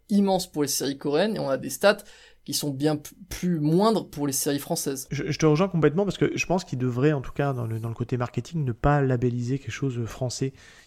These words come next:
Speaker 2: Il devrait la laisser sans donner forcément trop de détails. T'as le nom des auteurs et puis après, si tu veux en savoir plus, bah, tu, tu cherches à, à creuser sur les auteurs. Mais je pense qu'elle devrait être mise au même niveau parce qu'en fait, je pense qu'aujourd'hui, tu parlais du manga français, puis c'est un bon exemple. Je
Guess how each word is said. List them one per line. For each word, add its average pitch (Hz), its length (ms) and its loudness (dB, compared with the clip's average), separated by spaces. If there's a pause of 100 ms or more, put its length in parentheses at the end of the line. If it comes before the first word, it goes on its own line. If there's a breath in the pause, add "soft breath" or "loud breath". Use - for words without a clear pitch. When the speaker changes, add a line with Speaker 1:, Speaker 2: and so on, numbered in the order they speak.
Speaker 2:
Il 123 80 -8
devrait 127 260 2
la 135 100 4
laisser 127 280 2
sans 151 160 0
donner 131 200 2
forcément 127 380 -2
trop - 180 0
de 117 60 -4
détails. 143 540 2 (400 loud breath)
T'as 131 100 2
le 131 60 -2
nom 131 100 0
des 127 160 0
auteurs 151 340 6
et 135 40 2
puis - 120 -4
après, 139 200 0
si - 100 -8
tu - 120 -4
veux 131 40 2
en 123 60 2
savoir 123 260 0
plus, 160 220 0
bah, 127 100 2
tu, 113 400 -6 (340)
tu 123 100 0
cherches 147 280 2
à, 131 160 0
à 131 100 0
creuser 143 420 4
sur 131 180 0
les 127 160 2
auteurs. 151 300 2 (540 loud breath)
Mais 120 160 0
je - 60 -6
pense 147 140 2
qu'elle 139 140 4
devrait 135 160 4
être 135 100 0
mise 139 200 4
au - 20 4
même 139 160 4
niveau 160 260 6
parce 151 160 6
qu'en 143 140 0
fait, 170 160 4
je - 40 -10
pense 151 140 0
qu'aujourd'hui, 139 680 2 (500 loud breath)
tu - 80 -20
parlais 131 200 4
du 127 80 0
manga 131 240 2
français, 135 340 0
puis - 80 -10
c'est 131 100 -2
un 123 60 0
bon 123 180 2
exemple. 127 560 2
Je - 80 -8